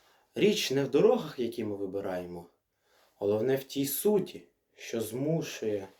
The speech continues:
нас повертати чи туди, чи сюди». Акула Додсон підвівся і прихилився до дерева. «Мені страшенно шкода,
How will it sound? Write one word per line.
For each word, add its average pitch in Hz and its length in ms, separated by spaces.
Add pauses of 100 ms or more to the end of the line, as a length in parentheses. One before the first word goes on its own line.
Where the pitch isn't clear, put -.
(200)
нас 185 540 (560)
повертати 107 520
чи - 200
туди, 202 420 (340)
чи - 240
сюди». - 380 (1120)
Акула 101 400
Додсон 92 460
підвівся 180 920 (140)
і - 80
прихилився 123 680
до 95 140
дерева. - 640 (2000)
«Мені 185 200
страшенно 175 800
шкода, 143 500